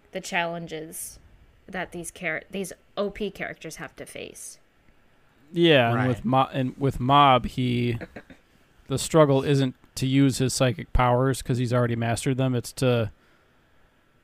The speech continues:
Speaker 2: what is it? It's basically to, like, make <laughs> friends. <laughs> That's his
Speaker 3: Right.
Speaker 2: struggle, and to, like, find a place in the world that he's not,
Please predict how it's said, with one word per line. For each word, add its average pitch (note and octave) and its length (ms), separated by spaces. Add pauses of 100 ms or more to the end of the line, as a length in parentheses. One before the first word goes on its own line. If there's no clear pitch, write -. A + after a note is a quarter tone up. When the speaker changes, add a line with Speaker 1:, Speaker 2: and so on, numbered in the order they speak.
(380)
Speaker 2:
what B2+ 120
is A#2 100
it? A2 260 (1040)
It's B2 140
basically C3+ 800
to, B2 400
like, A#2 260
make A#2+ 180
<laughs> - 140
friends. C#3 540
<laughs> - 1600
That's C3 200
his A#2 80
Speaker 3:
Right. - 20
Speaker 2:
struggle, C#3 400
and C3 120
to, B2+ 100
like, B2 260
find C3+ 280
a B2 60
place C3 400
in C3+ 80
the C3 80
world B2+ 400
that B2+ 100
he's A#2+ 200
not, A#2+ 260